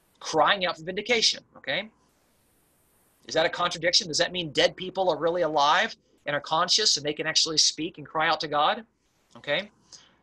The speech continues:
Um, no, that's, that's not what's going on here. So this is drawing a lot of imagery from the Old Testament.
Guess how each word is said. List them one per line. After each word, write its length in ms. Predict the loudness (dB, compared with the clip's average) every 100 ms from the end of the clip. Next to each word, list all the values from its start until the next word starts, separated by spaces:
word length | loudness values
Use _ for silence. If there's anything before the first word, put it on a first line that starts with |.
| -8
Um, 280 | -4 -4 -4
no, 240 | -4 -4 -2
that's, 200 | -4 -6
that's 180 | -6 -4
not 100 | -2
what's 120 | -2
going 160 | -2
on 60 | -4
here. 100 | -4
So 100 | -4
this 160 | 0 -2
is 100 | -2
drawing 440 | 0 4 4 4
a 40 |
lot 160 | 2 2
of 80 | 0
imagery 380 | -2 -2 -2 -2
from 220 | -4 -4
the 100 | -4
Old 140 | -4
Testament. 460 | 0 0 0 -4